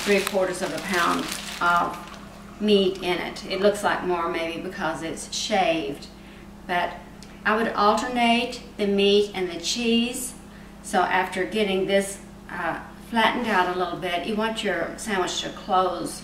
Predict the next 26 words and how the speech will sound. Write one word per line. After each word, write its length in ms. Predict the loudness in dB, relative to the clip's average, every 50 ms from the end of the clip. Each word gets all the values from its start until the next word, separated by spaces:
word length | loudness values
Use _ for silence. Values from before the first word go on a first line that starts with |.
| -6 -2
well, 400 | 0 2 2 2 2 2 0 0
and 240 | -2 -4 -6 -8
if 140 | -8 -10 -10
it's 120 | -12 -14 -16 -16 -16 -16 -16 -16 -14 -6 -2
humped 240 | 0 0 2 4
up 140 | 2 2 2
in 100 | 2 0
the 100 | 0 -2
middle, 680 | -2 0 0 2 4 4 6 6 6 6 6 4 2 -2 -10 -14 -16 -16 -10 -6
then 440 | -2 -2 -2 0 0 -2 -2 -2 -2
that's 180 | -2 -2 -2 -2
gonna 260 | -4 -4 -2 -2 -2
be 140 | 0 0 2
a 180 | 2 0 0 -2
problem. 600 | 2 4 6 8 8 8 6 4 0 0 -2 -4 -6 -10 -14 -14 -14 -14 -10 -4
But 140 | 0 0 0
if 100 | 0 -2
you 80 | 0
get 220 | 2 2 2 2 2
that, 500 | 2 4 4 6 6 6 4 4 0 -8 -12 -14 -14 -12 -8
then 240 | -4 0 4 6 6 6 4 2 -4 -8 -12 -14 -16 -14 -10
pick 260 | -6 -6 -4 -4 0
one 120 | 2 4 4
of 120 | 4 4
your 80 | 2 0
cheeses, 720 | 0 2 0 0 0 0 -2 -2 -2 -2 0 0 0 -2